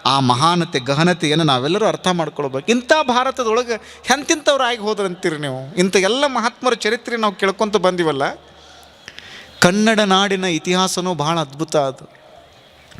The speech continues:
ನಮ್ಮ ಕರ್ನಾಟಕ ಐತಲ್ಲ, ಭಾಳ ಸುಂದರವಾದ ಪ್ರದೇಶ ಇದು. ಇಲ್ಲಿ ನೋಡ್ರಿ, ಸಮುದ್ರ ಐತಿ, ಒಂದು ಕಡೆಗೆ ಸಮುದ್ರ ಐತಿಲ್ಲ,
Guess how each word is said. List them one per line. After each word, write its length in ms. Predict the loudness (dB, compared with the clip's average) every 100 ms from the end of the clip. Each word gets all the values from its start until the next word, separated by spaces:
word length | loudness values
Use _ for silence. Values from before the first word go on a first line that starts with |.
| 2
ನಮ್ಮ 140 | 2
ಕರ್ನಾಟಕ 540 | 2 2 2 2 0 0
ಐತಲ್ಲ, 440 | 0 -2 -4 -6
ಭಾಳ 320 | -2 0 2
ಸುಂದರವಾದ 600 | 0 0 2 2 0 -2
ಪ್ರದೇಶ 440 | -4 -4 -2 -2 -4
ಇದು. 300 | -6 -10 -20 -20 -20 -20 -20 -20 -20 -18 -18 -16 -16 -18 -18 -18 2
ಇಲ್ಲಿ 140 | 4 4
ನೋಡ್ರಿ, 540 | 2 2 0 -2 -8 -12 -14 -16 -16 -14 -14 -16 -18 -18 -16 0
ಸಮುದ್ರ 440 | 2 4 2 4 2
ಐತಿ, 560 | 2 0 0 0 -6 -14 0
ಒಂದು 180 | 2 2
ಕಡೆಗೆ 220 | 0 0
ಸಮುದ್ರ 340 | 0 0 0
ಐತಿಲ್ಲ, 300 | 0 -4 -12